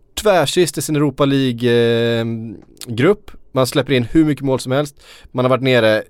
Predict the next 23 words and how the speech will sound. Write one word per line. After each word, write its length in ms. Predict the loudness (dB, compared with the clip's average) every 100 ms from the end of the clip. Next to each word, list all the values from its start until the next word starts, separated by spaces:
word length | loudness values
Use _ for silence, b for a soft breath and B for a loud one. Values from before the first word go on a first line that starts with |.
| _ _ _ _
ja, 120 | -4 0
nu 220 | 2 4
har 120 | 4
man 140 | 4
ju 480 | 2 2 0 -2 -4 -4
efter 200 | -4 -6
tre, 240 | 0 2
eh, 760 | 2 2 2 2 2 0 -4
tre 260 | -4 0 0
segrar 380 | 0 0 2 2
här 160 | 2
då 160 | 0 0
i, 180 | 0 0
i 40 |
ligan, 500 | 0 2 2 2 0 -4 b b b -8
eh, 100 | -4 -2 0
är 120 | 2
man 140 | 2 0
uppe 220 | 0 -2
på 120 | 0
en 100 | 0
mittenposition 720 | -2 -2 -4 -4 -2 0 2
igen, 200 | 2 0